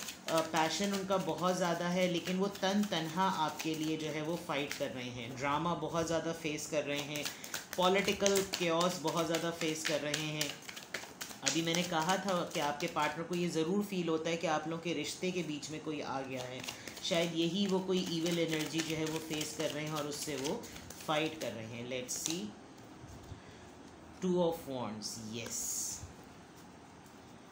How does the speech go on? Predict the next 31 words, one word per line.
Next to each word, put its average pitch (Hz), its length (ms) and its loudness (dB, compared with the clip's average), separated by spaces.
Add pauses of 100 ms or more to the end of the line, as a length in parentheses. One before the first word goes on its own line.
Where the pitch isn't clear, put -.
(560)
डिसीजन 202 540 4
तो 247 240 4
for 208 200 6
sure 202 360 4
आपके 190 260 4
पार्टनर 180 420 2
ने 185 120 2
कोई 180 260 2
recently 175 640 0
लिया 143 260 2
है, 175 380 0 (360)
कोई 202 340 6
उन्होंने, 190 540 4
उनको 180 280 2
क्लैरिटी 165 640 2
ज़रूर 160 440 4
मिली 147 320 2
है 151 340 0 (520)
with 156 560 6
lots 185 320 8
of 175 160 4 (160)
passion। 127 380 0 (960)
अ, 160 40 4 (440)
होल्ड 247 400 10
पर 240 140 6
हैं 220 200 4
आपके 196 280 4
पार्टनर 180 640 2
लेकिन 170 380 2
क्लियर 156 440 4
हैं, 117 320 -6